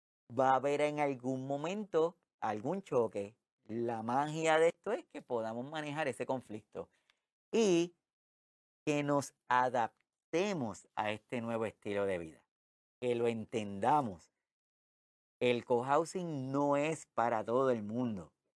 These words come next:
No todo el mundo puede vivir en unas comunidades colaborativas. Hay personas que van a querer continuar viviendo en su casa, que tiene cuatro cuartos y que solamente uno de esos cuartos es el que está ocupado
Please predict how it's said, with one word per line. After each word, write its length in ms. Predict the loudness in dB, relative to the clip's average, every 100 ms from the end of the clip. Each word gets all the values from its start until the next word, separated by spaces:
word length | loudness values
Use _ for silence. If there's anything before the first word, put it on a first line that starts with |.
| _
No 480 | -8 -4 0 2 0
todo 420 | 2 4 4 4 2
el 80 |
mundo 460 | 0 -2 0 0 0
puede 380 | 0 0 2 2
vivir 560 | 2 2 2 2 -2 -8 _ _ _ _
en 200 | -2 0
unas 280 | 0 0 -2
comunidades 680 | -2 -2 0 2 4 2
colaborativas. 960 | 0 2 4 4 2 -2 -2 -2 -4 -6
Hay 200 | -6 -6
personas 760 | -2 -2 -2 -2 0 2 0 -2 _ _ _ 0
que 120 | 2
van 180 | 2 2
a 100 | 2
querer 360 | 4 4 2
continuar 640 | 2 2 2 0 -2 0 0
viviendo 460 | 0 0 2 0 -2
en 80 |
su 200 | -4 -6
casa, 440 | 2 2 2 0 -4
que 160 | -6
tiene 320 | -10 -10 -10 -10
cuatro 460 | -2 -2 0 -2
cuartos 560 | 0 2 2 0 -8 -8
y 60 |
que 140 | -10 -12
solamente 840 | -10 -8 -6 -4 -6 -4 -4 -4 -6
uno 320 | -6 -4 -2
de 80 | -4
esos 180 | -6 -8
cuartos 400 | -4 -4 -2 -4
es 60 |
el 60 | -4
que 80 | -6
está 160 | -4
ocupado 560 | -4 -2 0 0 -2 -6